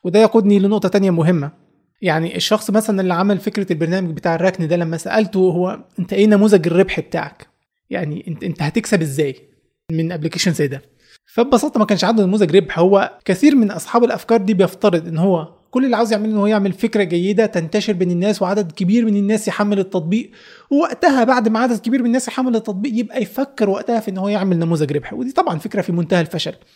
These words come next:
بعضهم ممكن يقولك: "أنا هعتمد على الإعلانات." اللي هو إعلانات إيه؟ انت، ده يعني <laughs> طبيعة الابليكيشن ده ما تنفعش معاه إعلانات على الإطلاق.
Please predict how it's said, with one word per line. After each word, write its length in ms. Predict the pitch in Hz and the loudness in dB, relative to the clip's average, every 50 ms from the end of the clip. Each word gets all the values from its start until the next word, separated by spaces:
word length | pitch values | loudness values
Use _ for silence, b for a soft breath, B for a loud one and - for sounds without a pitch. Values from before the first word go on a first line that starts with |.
| _ _ _ | _ _ _
بعضهم 300 | 208 185 185 190 214 220 | 2 4 6 6 6 6
ممكن 240 | 214 214 214 208 180 | 6 4 2 0 -2
يقولك: 260 | 190 202 208 190 - B B B B B B | -2 -2 -4 -4 -6 B B B B B B
"أنا 220 | 202 226 240 226 226 | -6 -6 -4 -4 -4
هعتمد 300 | 214 - 269 262 226 196 | -4 -4 -2 -2 0 0
على 120 | 170 - | -2 -2
الإعلانات." 580 | - 214 185 175 165 170 170 160 156 - _ _ _ _ _ _ _ _ _ _ _ _ _ _ - | -4 -4 -4 -2 -2 -2 -2 -4 -4 -8 _ _ _ _ _ _ _ _ _ _ _ _ _ _ -6
اللي 120 | 185 190 | -2 -2
هو 60 | 196 | 0
إعلانات 460 | - - 196 196 196 196 226 254 - 190 | 0 0 0 0 0 0 0 -2 -2 0
إيه؟ 280 | 208 233 180 139 165 | 0 0 0 -2 -4
انت، 160 | 156 147 - - - 160 - - - - 190 180 170 | -8 -12 -12 -12 -12 -12 -12 -12 -14 -12 -12 -10 -2
ده 340 | 165 208 233 254 294 - - - | 0 2 2 4 2 0 -4 -6
يعني 460 | - 208 190 - - 180 175 196 - - | -10 -6 -4 -4 -4 -2 -4 -6 -6 -8
<laughs> 100 | - - | -8 -2
طبيعة 260 | - 196 190 285 285 - | 0 2 4 4 4 4
الابليكيشن 440 | 233 185 170 170 180 269 254 - 202 | 4 2 2 0 -2 -2 -2 -2 0
ده 80 | 175 214 | 0 0
ما 60 | 214 | -2
تنفعش 360 | 214 202 175 - 233 214 - | -2 -2 -2 -2 -2 -2 0
معاه 200 | 180 185 208 - | -2 -2 -2 -2
إعلانات 400 | - 175 165 165 165 185 214 - | -4 -4 -6 -4 -2 -4 -2 -2
على 120 | 165 165 165 | -2 -4 -4
الإطلاق. 540 | 175 - 180 - 214 220 - - - - | -6 -8 -8 -2 -2 -2 -2 -2 -10 -20